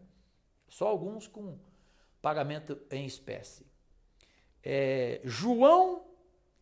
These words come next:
Gladstone de Paula Reis, do P R P, recebeu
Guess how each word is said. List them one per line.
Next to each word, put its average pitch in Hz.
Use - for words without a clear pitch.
Gladstone 269
de 156
Paula 269
Reis, 170
do 165
P -
R 285
P, -
recebeu 233